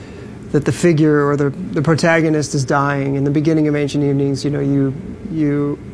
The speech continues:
are hearing first person the account of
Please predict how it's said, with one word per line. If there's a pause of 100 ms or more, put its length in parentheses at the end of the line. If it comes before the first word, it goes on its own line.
(180)
are
hearing
first
person (520)
the
account
of